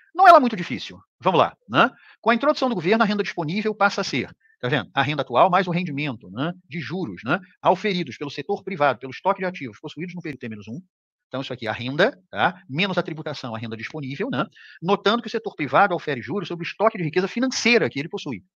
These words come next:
Títulos, tá? Carregados pelo setor privado. Esses títulos podem ser de dois tipos com economia aberta.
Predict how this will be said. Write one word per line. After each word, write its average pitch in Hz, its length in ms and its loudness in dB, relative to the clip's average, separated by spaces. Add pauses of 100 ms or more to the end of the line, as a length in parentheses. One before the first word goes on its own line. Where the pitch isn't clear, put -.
Títulos, 131 380 -2 (400)
tá? 143 260 6 (240)
Carregados 156 460 4
pelo 180 140 -8
setor 175 180 -8
privado. 135 400 -4 (300)
Esses 233 360 2
títulos 214 480 -4
podem 170 200 -2
ser 196 140 -2
de 180 60 -10
dois 185 300 2
tipos - 400 -6
com 160 100 -10
economia 147 360 -4
aberta. 95 360 -6